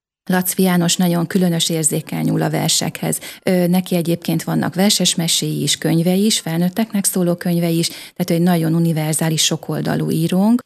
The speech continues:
Hát a kicsikéknél ugye továbbra is Bartos Erika az, aki, illetve Berg Judit könyvei,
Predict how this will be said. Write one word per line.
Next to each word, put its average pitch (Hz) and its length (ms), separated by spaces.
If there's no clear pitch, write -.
Hát 208 160
a 202 40
kicsikéknél 170 680
ugye 160 180
továbbra 196 400
is 175 180
Bartos 160 400
Erika 160 380
az, 156 160
aki, 156 360
illetve 170 400
Berg 160 300
Judit 175 300
könyvei, 180 640